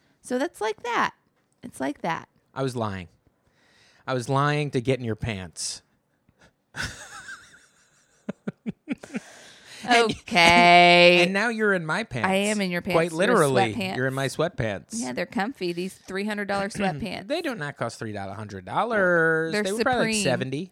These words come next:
Speaker 2: No,
Speaker 1: Sup-,
Speaker 2: they're, no, they're not.
Speaker 1: Super Dry.
Speaker 2: Super Dry. There's a quite a difference between Supreme and Super Dry. One, uh, uh, uh, a young men who,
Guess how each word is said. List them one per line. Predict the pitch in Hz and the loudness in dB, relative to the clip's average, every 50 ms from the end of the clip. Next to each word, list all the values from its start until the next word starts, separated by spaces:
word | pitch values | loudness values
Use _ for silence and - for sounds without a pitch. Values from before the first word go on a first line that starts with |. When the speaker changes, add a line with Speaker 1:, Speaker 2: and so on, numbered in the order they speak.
| - | -8
Speaker 2:
No, | 202 226 294 | -4 -2 0
Speaker 1:
Sup-, | - - | 0 0
Speaker 2:
they're, | - 143 - - - - - _ _ - | -2 -2 -8 -16 -20 -20 -20 _ _ -6
no, | 196 190 - 220 214 | 0 2 2 2 2
they're | 196 180 160 | 2 2 2
not. | 147 226 220 | 2 2 0
Speaker 1:
Super | 208 226 220 | -2 -4 -4
Dry. | 226 - 170 170 - - 147 - - - _ | -4 -4 -4 -4 -4 -4 -6 -8 -12 -16 _
Speaker 2:
Super | - - - 196 196 - 165 | -10 -2 -2 -2 0 0 -4
Dry. | 135 113 107 98 98 98 104 110 | -4 -4 -8 -8 -8 -8 -10 -10
There's | 117 127 135 139 131 | -4 -4 -2 -2 -2
a | 135 | -4
quite | - - - 160 190 202 202 202 | -6 -6 2 4 4 4 4 2
a | 190 | 0
difference | 151 156 147 139 - 139 117 107 - | 0 0 0 0 0 -4 -4 -4 -6
between | - 113 - 127 113 104 | -8 -8 -6 -8 -8 -8
Supreme | - - - - 123 110 104 104 | -10 -12 -10 -8 -8 -8 -6 -8
and | 101 95 | -10 -10
Super | - 110 101 - 95 | -8 -8 -8 -8 -10
Dry. | 90 98 92 87 87 95 | -10 -8 -8 -6 -6 -8
One, | 101 110 127 160 170 180 185 190 208 214 202 - _ _ _ _ _ _ _ _ _ _ _ _ | -8 -4 0 4 6 6 4 4 2 -4 -8 -12 _ _ _ _ _ _ _ _ _ _ _ _
uh, | - 110 113 113 107 107 107 104 104 104 101 104 101 98 98 98 92 - _ | -8 -6 -6 -4 -4 -6 -6 -6 -4 -4 -4 -4 -4 -6 -8 -10 -12 -16 _
uh, | - 110 | -8 -8
uh, | 104 104 101 98 98 98 95 95 92 92 92 87 82 - - 98 92 92 95 95 95 95 92 87 - - - - | -6 -6 -6 -6 -6 -6 -8 -8 -8 -10 -12 -14 -16 -14 -12 -12 -12 -10 -12 -14 -14 -14 -16 -16 -16 -16 -14 -12
a | - 101 | -10 -10
young | 98 101 110 120 123 127 131 131 135 135 | -8 -6 -4 -2 -2 -2 -2 -4 -6 -4
men | 127 127 131 131 135 147 | -4 -4 -4 -4 -6 -6
who, | 151 127 127 110 101 101 95 92 95 92 90 | -6 -6 -6 -8 -8 -10 -10 -12 -14 -14 -18